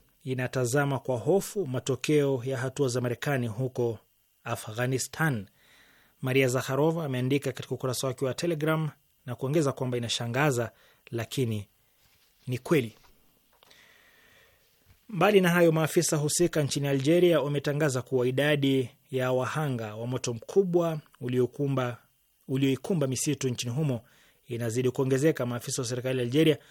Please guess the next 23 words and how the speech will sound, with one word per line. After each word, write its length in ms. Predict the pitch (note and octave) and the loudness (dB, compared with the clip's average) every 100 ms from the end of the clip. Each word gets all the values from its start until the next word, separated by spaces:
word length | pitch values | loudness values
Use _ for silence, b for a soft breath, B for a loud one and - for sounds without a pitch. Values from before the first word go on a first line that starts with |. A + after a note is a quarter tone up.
| b b | b b
wametangaza 560 | B2 A#2+ C3 B2 B2 A#2+ | -8 -6 -4 -2 -2 -4
kuwa 140 | B2+ | -2
watu 200 | A#2+ A#2+ G#2 - - - | -4 -4 -6 -8 -10 -8
tisini, 600 | A#2+ - D#3 B2+ C3 C#3+ | -4 0 0 0 -2 -4
wakiwemo 360 | B2 A#2+ B2+ B2 | -10 -6 -4 -4
wanajeshi 420 | A#2 A#2+ B2+ C3 | -4 -2 -2 -2
thelathini 360 | A#2 A#2+ C3+ B2 | -4 -6 -6 -6
na 60 | |
watatu, 360 | A2+ D#3 D#3+ E3 b b b b b - | -4 -4 -4 -6 b b b b b -10
wameaga 440 | A#2+ B2 A#2+ A#2+ | -6 -4 0 0
dunia 240 | B2 B2 | 0 0
hadi 200 | A2+ A#2 | -2 -2
sasa 300 | G#2+ D#3 - | -2 -2 -2
kufuatia 360 | C3+ B2+ A#2+ B2 | -4 -6 -4 -4
moto 200 | A2+ A2+ | -4 -6
mkubwa 440 | G#2+ - D3 A#2 - b b b b b _ | -6 -2 0 -2 -4 b b b b b _
ulioikumba 640 | A#2 A#2 A#2+ A#2 - C3 A#2+ | -4 0 2 2 0 -4 -2
misitu 560 | A#2 - - F3+ - D#3 | -4 -2 2 0 0 -4
ya 120 | A2+ | -4
kaskazini 720 | - - - A2 A#2 A2+ G#2+ - - | -4 -8 -6 -2 0 0 -4 -10 -10
mwa 300 | A2+ G#2+ G#2 - | -8 -8 -10 -10
nchi 220 | A2+ B2 | -6 -4
hiyo. 240 | A#2+ B2+ | -2 -2